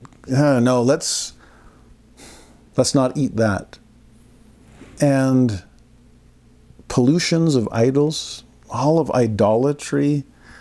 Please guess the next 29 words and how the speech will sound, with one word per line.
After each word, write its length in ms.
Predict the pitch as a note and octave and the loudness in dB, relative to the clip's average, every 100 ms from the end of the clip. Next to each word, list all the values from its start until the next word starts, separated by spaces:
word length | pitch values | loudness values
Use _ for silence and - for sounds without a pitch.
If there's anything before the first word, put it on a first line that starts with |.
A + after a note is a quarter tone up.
| - - - - | -20 -20 -20 -6
In 120 | - C#3 | 0 0
some 220 | G3+ C4 | 2 2
ways, 280 | A#3+ C3+ - | 2 0 0
this, 240 | C3 G#3 | 0 2
this 180 | G3 G#3 | 0 0
is 420 | D3+ A2+ - - | 0 0 -4 -8
Roman 760 | D3+ - A#2+ C#3 F#3+ F3 A#2+ G#2+ - - - | -14 -6 0 2 2 0 0 -2 -6 -20 -2
ritual 340 | C3+ C3+ B2 | 0 2 0
practice. 560 | G2+ G2+ - - - - _ _ _ - - - _ - - _ - - - | 0 -2 -4 -8 -14 -14 _ _ _ -20 -20 -20 _ -20 -20 _ -20 -14 -4
And 460 | C#3+ C#3 C3 C3 - | 0 2 0 0 0
among 380 | C3 D3 D#3+ | 2 2 2
the 80 | C3 | 2
Roman 480 | B2 C#3+ G3 F3 C3+ | 2 2 2 0 0
religion, 720 | A#2 A#2 A#2 G#2+ A2 A2 G#2+ | -2 -2 -2 0 0 2 2
there's 220 | G#2 A#2 | 2 2
going 200 | - C#3+ D3+ | 0 0 2
to 80 | |
be 120 | B2+ C3 | 2 2
a 60 | |
lot 200 | A#2+ A2+ | 2 2
of 120 | A2+ - | 0 -2
idolatry, 1040 | B2 A#2 A2+ A2+ G#2+ G2 - E2+ D2+ - - | -2 0 0 0 0 -4 -6 -8 -8 -12 -2
and 160 | B2 | 0
there's 120 | A#2+ | 2
gonna 140 | B2 C3+ | 2 2
be 100 | C#3 | 2
a 80 | C3+ | 2
lot 300 | C#3+ C#3+ C#3+ | 2 0 0
of, 380 | D3 C3 A2 | 0 0 -2